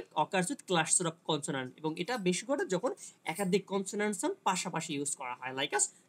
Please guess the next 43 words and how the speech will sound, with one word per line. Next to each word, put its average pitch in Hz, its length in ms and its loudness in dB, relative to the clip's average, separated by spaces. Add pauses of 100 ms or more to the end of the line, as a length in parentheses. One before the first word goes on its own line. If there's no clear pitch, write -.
যে 175 60 0 (100)
এখানে 190 200 0 (140)
বাংলাটা 160 340 0
বলা 220 160 2
আছে 294 120 0 (340)
যে 202 60 4 (160)
elision 349 380 6 (160)
refers, 294 380 6 (180)
বা 135 80 -2 (140)
সরি, 147 260 -4
আমি 196 80 0 (180)
ইংরেজিতে 170 420 4
বলছি 147 180 -4 (100)
বাংলাটা, 135 260 -4 (460)
যে 175 60 4 (100)
এলিশন 254 320 2
হচ্ছে 254 160 0 (160)
দ্রুত 202 220 -12 (140)
কথা 196 240 0
বলার 165 260 2
সময় 240 260 0
যখন 202 220 0
কোনো 208 100 -2 (100)
সিলেবল 165 360 4
বা 151 140 4
ধ্বনি 170 180 8 (120)
বাদ 143 160 6 (120)
যায়, 123 160 -2 (380)
যেমন 180 160 6 (160)
অ্যাক্টস 233 440 6 (160)
কে 214 80 6 (140)
উচ্চারণ 220 300 2
করা 170 120 4
হয় 160 120 0
অ্যাক্স, 135 240 4 (100)
যেমন 165 140 2 (140)
এসিটিএস, 175 520 6 (160)
এটা 208 180 -4
উচ্চারণ 262 240 -2
আমরা 254 120 -2
কি 240 100 -18
করি, 466 120 6 (420)
অ্যাক্টস 220 300 8